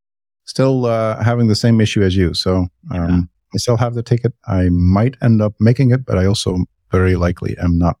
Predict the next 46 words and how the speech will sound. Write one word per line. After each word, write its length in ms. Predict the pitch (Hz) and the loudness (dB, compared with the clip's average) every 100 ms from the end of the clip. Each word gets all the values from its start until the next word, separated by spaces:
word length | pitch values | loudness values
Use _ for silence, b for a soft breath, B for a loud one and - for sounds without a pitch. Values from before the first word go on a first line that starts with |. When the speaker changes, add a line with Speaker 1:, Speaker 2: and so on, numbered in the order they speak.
| _ | _
Speaker 1:
going 200 | - 76 | -6 -4
to 80 | 78 | -2
make 80 | 87 | -2
it. 40 | |
Speaker 2:
Yeah. 260 | 78 76 73 - _ _ - | -2 -4 -8 -12 _ _ -16
Yeah. 240 | 78 80 | -10 -6
I 120 | - 110 | -4 -4
just, 280 | 113 - - - | -4 -6 -8 -4
I 120 | 113 | -4
just 220 | 113 110 - - | -2 -4 -6 -6
pulled 240 | 117 104 | -4 -4
the 80 | 90 - - | -6 -8 -6
plug 260 | 92 90 - | -6 -4 -10
about 320 | 87 85 90 | -10 -6 -4
a 60 | - | -4
week 380 | 85 87 87 - | -6 -6 -6 -6
ago 320 | 87 85 82 | -6 -2 -2
and 180 | 80 76 | -4 -6
thought, 320 | - 80 - _ _ _ _ _ _ _ | -4 -4 -8 _ _ _ _ _ _ _
no, 140 | 80 80 | -4 -2
Speaker 1:
If 120 | 117 | -2
I 40 | |
Speaker 2:
there's, 80 | 139 | -4
Speaker 1:
can 100 | - | -2
Speaker 2:
there 80 | 147 | -2
was 140 | 135 | -2
a 20 | |
Speaker 1:
find 120 | 131 135 | -4 -2
it 20 | |
Speaker 2:
perfect 420 | 165 151 - 135 | -2 -2 -4 -4
collision 440 | - 131 127 117 101 | -2 -2 -2 -2 -4
of 100 | 92 | -6
calendar 680 | - 110 104 98 95 92 87 - - | -8 -8 -4 -2 0 0 -4 -10 -8
openness 800 | 131 110 - 90 82 76 - - - - | -4 -4 -4 -4 -4 -6 -8 -8 -10 -6
on 200 | 98 92 | -6 -2
that 180 | 104 107 | -4 -4
Speaker 1:
Yep. 80 | |
Speaker 2:
exact 320 | 90 92 92 - | -6 -6 -8 -6
week. 260 | 90 76 | -6 -6
So, 280 | - 87 87 - | -6 -6 -6 -10
you 160 | - 78 | -10 -6
know, 140 | 76 - | -6 -6
Speaker 1:
Yeah. 60 | - | -14
Speaker 2:
it 80 | - | -16
was 280 | 80 - - | -16 -16 -14
like, 180 | 82 | -14